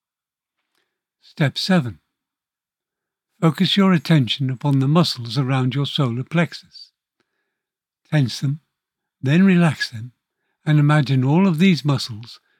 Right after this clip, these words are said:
loosening and becoming limp. Step eight.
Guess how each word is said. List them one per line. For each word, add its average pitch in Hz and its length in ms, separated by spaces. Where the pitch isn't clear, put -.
loosening 123 520
and 143 160
becoming 123 480
limp. 127 360
Step - 420
eight. 147 360